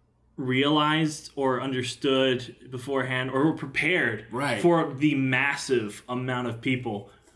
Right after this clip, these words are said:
Speaker 1: who, it just became a phenomenon. That's probably, like, the biggest video game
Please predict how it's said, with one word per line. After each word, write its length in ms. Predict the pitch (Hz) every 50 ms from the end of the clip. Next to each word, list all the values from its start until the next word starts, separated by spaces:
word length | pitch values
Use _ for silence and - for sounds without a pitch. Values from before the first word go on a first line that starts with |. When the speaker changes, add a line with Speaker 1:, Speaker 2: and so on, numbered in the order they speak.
| _ _ _ -
Speaker 1:
who, 320 | - - 156 135 143 - -
it 120 | 170 185 196
just 140 | 247 233
became 240 | - 202 - 208 202
a 80 | 185 170
phenomenon. 460 | - 147 139 131 131 127 120 117 123
That's 180 | 147 190 196 -
probably, 300 | - 240 254 247 240 202
like, 100 | 170 139
the 80 | 156
biggest 540 | 143 117 - 139 135 151 147 143 - - 120
video 460 | 117 113 113 123 127 135 143 151 160 165
game 420 | 160 170 165 165 180 190 202